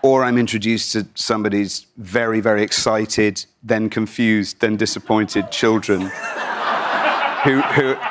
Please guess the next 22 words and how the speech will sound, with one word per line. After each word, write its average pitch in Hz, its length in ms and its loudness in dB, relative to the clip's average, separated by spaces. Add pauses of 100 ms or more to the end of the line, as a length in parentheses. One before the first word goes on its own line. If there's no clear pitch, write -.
(1120)
who 147 120 2
they 127 200 4
go, 120 220 2 (440)
"My, 117 260 0
my 117 200 2
children 110 300 2
are 101 60 0
so 117 240 0
excited 104 420 -2
to 107 80 -8
meet 104 220 0
you." 95 120 -8
And 98 80 -6
I 95 80 -4
go, 95 100 -2 (140)
"Are 104 200 2
they, 78 220 -4
though?" 71 180 -6 (280)
And - 1300 2
then, 131 180 2 (920)
"Okay, - 420 2 (120)
well, 120 340 2